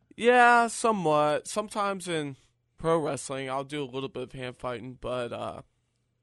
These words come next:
I'm really looking for the K O or sub. Honestly, like, yeah, of course I'll take you down, but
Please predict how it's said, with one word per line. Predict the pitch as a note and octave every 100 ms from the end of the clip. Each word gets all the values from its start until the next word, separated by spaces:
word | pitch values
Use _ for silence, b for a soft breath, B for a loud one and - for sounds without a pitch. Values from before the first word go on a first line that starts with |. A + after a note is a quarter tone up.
| _ _
I'm | - G#3+
really | C#4 A3
looking | E3 E3+ D#3+
for | D#3+
the | C3+
K | - D3 C3+
O | B2+
or | B2 A#2+
sub. | - A2+ A#2+ A#2
Honestly, | A#2+ D3 C#3 - C3+
like, | C3 B2
yeah, | G#3+ G3+ D3+
of | - _ _
course | - F#3+ -
I'll | B2+
take | C3 -
you | -
down, | B2 A#2+ B2
but | B2 B2+ -